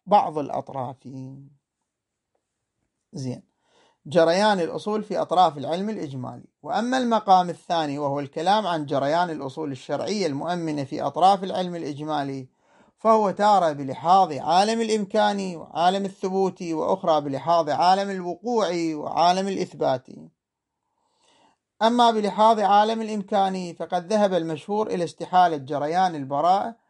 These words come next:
وأمثالها في كل أطراف العلم الإجمالي لدليلين.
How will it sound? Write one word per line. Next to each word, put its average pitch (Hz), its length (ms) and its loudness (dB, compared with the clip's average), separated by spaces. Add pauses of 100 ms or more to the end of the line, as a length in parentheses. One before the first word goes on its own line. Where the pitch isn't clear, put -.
(200)
وأمثالها 170 800 0
في 160 160 -10
كل 160 260 -10
أطراف 160 440 -2
العلم 170 320 -6
الإجمالي 208 680 -2
لدليلين. 156 1080 -2